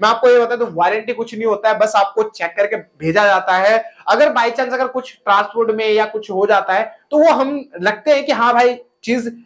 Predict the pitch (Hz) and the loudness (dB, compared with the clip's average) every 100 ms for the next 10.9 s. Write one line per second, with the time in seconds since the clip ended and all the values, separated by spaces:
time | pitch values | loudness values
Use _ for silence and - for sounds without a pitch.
0 | 196 185 233 240 226 202 202 254 262 240 | -4 0 2 2 0 -4 0 0 2 0
1 | 196 196 240 247 240 214 196 185 208 185 | 0 0 2 2 0 0 0 2 0 0
2 | 185 190 170 185 240 208 175 - 135 127 | -2 -10 -8 -4 -2 -2 -4 -6 -4 0
3 | 294 294 226 247 269 247 302 330 311 285 | 2 2 4 4 4 4 2 2 0 0
4 | 277 277 285 294 254 247 - 330 339 311 | 0 2 2 2 2 0 0 -2 2 2
5 | 302 285 254 262 320 - - _ 285 302 | 2 2 0 2 0 -2 -10 _ 0 2
6 | 330 285 277 254 262 330 294 - - 294 | 4 2 4 2 4 2 0 -4 -4 0
7 | 277 247 233 269 - _ 254 277 277 269 | 2 2 2 -4 -10 _ 2 4 2 2
8 | 247 254 262 240 247 233 226 254 262 247 | 0 0 -2 -6 -6 -6 0 0 -2 0
9 | 233 220 - 233 226 220 214 254 196 190 | 0 0 -4 -8 0 0 2 -2 0 2
10 | 185 170 160 208 226 285 - - | 2 2 0 -2 2 2 2 -4